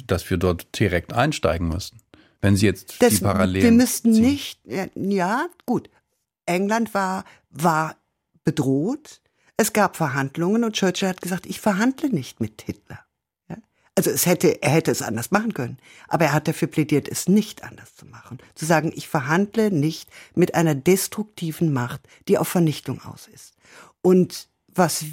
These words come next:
Speaker 2: wir versuchen, also was die deutsche Politik versucht und ich finde ungut versucht, ist tatsächlich diese Abwägungsfragen immer wieder neu zu stellen. Das heißt nicht, dass wir sagen sollten,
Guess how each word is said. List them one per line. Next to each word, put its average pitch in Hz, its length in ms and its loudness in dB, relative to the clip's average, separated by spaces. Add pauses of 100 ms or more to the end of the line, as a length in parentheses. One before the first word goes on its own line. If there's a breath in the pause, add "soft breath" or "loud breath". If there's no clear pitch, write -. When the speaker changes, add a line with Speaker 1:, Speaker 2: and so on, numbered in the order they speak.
Speaker 2:
wir 233 360 4
versuchen, 185 600 -2
also 196 200 -2
was 160 120 -6
die 160 100 -2
deutsche 151 260 -2
Politik 156 400 -4
versucht 175 460 -2
und - 240 -6
ich - 180 -10 (240)
finde 170 380 2 (300 loud breath)
ungut 160 500 4
versucht, 190 460 -6 (180 loud breath)
ist 220 300 0 (100)
tatsächlich 196 640 -2 (240 soft breath)
diese 196 460 2 (520 loud breath)
Abwägungsfragen 202 960 0
immer 196 300 2
wieder 180 220 0
neu 175 240 2
zu - 140 -12
stellen. 170 260 -2
Das 151 160 -4
heißt 170 200 -2
nicht, 220 220 2
dass 190 160 -2
wir 185 80 -2
sagen 170 320 0
sollten, 160 320 -4